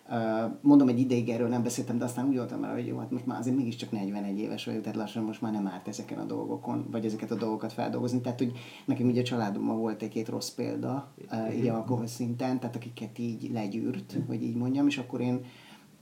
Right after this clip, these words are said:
Speaker 1: mm, igazából semmi bajom nincs, ha egy baráti társaságban isznak, tehát ha barátaim berúgnak, vagy be-, szinte teljesen jól tudom érezni velük magam. Csak az fájt nekem nagyon sokszor, hogy, hogy otthon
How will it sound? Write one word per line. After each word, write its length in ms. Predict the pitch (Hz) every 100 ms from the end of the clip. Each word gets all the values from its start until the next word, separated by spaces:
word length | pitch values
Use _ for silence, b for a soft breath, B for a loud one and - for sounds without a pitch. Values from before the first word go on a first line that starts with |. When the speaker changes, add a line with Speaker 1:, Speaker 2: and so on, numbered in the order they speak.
| 120
Speaker 1:
mm, 300 | 123 123 123 - - -
igazából 480 | 156 143 131 143 143
semmi 280 | - 156 131
bajom 220 | 117 110
nincs, 200 | 117 110
ha 60 |
egy 60 | 107
baráti 320 | 113 95 -
társaságban 420 | 117 107 110 104
isznak, 320 | 107 104 113 98
tehát 180 | 120
ha 300 | 104 110 107 -
barátaim 800 | 117 120 104 101 101 110 110 95 95
berúgnak, 580 | 113 117 110 107 113 107
vagy 140 | 113 113
be-, 160 | 107 -
szinte 280 | - - -
teljesen 280 | 101 110
jól 140 | 107 107
tudom 180 | 120 117
érezni 320 | 123 120 127
velük 220 | 123 123
magam. 440 | 131 135 143 143 B B B B B
Csak 160 | -
az 140 | 156 143
fájt 260 | 113 107 104
nekem 220 | 120 117
nagyon 180 | 113 110
sokszor, 400 | - 123 127 117
hogy, 240 | 117 120
hogy 140 | 120 117
otthon 520 | 117 - 117 117 110